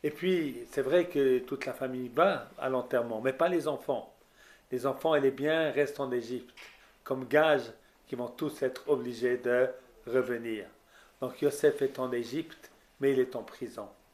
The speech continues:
Et ceci nous, nous enseigne à tous que le seul endroit où nous sommes vraiment libres,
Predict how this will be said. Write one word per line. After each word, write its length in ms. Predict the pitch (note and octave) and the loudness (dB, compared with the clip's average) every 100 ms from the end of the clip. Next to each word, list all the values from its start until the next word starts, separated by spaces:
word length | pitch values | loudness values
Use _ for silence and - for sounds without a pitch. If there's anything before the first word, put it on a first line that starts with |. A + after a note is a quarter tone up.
| - - - _ | -20 -20 -20 _
Et 40 | C#3 | -10
ceci 400 | D3 - F3+ E3 | -8 -4 -2 2
nous, 340 | D3 C#3+ C#3+ | 2 2 0
nous 220 | C#3 C3+ | -4 -2
enseigne 460 | C3+ - - F#2 G2 - | -2 -2 -8 -10 -10 -12
à 100 | - | -10
tous 480 | C3 B2+ G#2+ - - _ _ _ _ _ _ _ _ | -10 -12 -14 -18 -20 _ _ _ _ _ _ _ _
que 500 | C#3+ C3 B2+ A#2+ A#2 - B2 | 4 6 6 4 0 -6 -10
le 100 | B2 | -8
seul 260 | - F3 F#3 | 2 2 4
endroit 560 | F3+ C3+ A#2 B2 A#2+ | 0 0 0 0 0
où 40 | C#3 | -6
nous 140 | B2 | -10
sommes 200 | - B2+ | -8 -8
vraiment 320 | A#2 C3 A#2+ | -4 -4 -4
libres, 480 | A#2 E3 E3 F3 F3 | -4 -4 -4 -4 -6